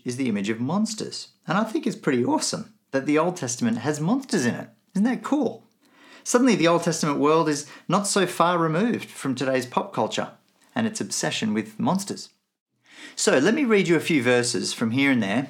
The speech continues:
in the Old Testament. We'll see why the biblical authors are talking about monsters. Uh, this first one is from Psalm seventy-four, verses twelve to fourteen.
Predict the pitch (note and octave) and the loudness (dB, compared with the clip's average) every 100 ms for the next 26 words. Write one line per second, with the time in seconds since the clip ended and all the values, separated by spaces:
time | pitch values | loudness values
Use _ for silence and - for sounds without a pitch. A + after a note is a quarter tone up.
0 | - A2+ A2 A2+ - A2 - A2 B2 C3 | -8 -2 0 0 0 -4 -2 -2 0 0
1 | C3 - D#3 B2 A2+ A#2 G#2+ B2+ D3 D#3 | 0 2 2 2 -2 -4 0 2 2 0
2 | C3+ A#2+ A2+ A#2 A#2+ A2 G#2 G2+ G2+ G2 | -2 -2 -2 -2 0 0 0 -2 -4 -4
3 | - A2 G#2+ G2+ F#2+ F2 F#2 G3+ G#2+ G#2 | -8 -4 -4 -2 -4 -4 -4 -2 -2 -4
4 | - D3 - _ _ _ _ _ - - | -6 -8 -12 _ _ _ _ _ -20 -20
5 | - - G#2+ G#2+ C#3+ - - D3+ - B2+ | -20 -6 -2 0 -2 -2 2 2 2 0
6 | A2 - A2+ - B2+ A#2+ A#2 A2+ - B2 | 0 -2 -2 0 0 2 0 -2 -2 0
7 | A2+ G2+ - B2 G2+ - - A2 G2+ F#2+ | 0 -4 -2 0 0 -2 -4 -4 -4 -6
8 | - G#2+ G2 - - G#2+ A#2 G2+ - | -2 -2 -2 -6 -2 0 0 -2 -6